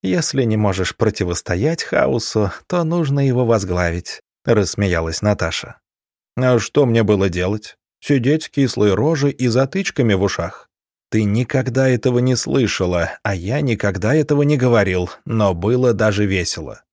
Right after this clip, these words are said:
Мы с Арато стали отличной командой. Ты бы видела, как гордо он смотрелся в моих родовых цветах». «Арато — это твой таракан», хихикнула Наташа.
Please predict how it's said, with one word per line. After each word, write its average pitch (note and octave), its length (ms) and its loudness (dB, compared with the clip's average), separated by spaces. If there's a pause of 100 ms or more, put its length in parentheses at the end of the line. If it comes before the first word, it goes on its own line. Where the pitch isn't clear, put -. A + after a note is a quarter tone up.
(280)
Мы G2+ 300 0
с - 100 -2
Арато G#2 680 2
стали A#2+ 500 -2
отличной A2 640 -4
командой. A#2+ 720 -2 (180)
Ты D#3+ 100 -2
бы F3 180 -2
видела, A2+ 480 2
как G#2+ 300 -2
гордо C3 380 0
он G2+ 140 2
смотрелся D3 680 0
в C3+ 60 2
моих A#2 380 2
родовых G2 420 0
цветах». - 640 -6 (440)
«Арато — B2 540 0 (180)
это D#3 220 0
твой D#3+ 280 -2
таракан», D#3 560 -2 (220)
хихикнула F#2 600 -2
Наташа. F#2 500 -4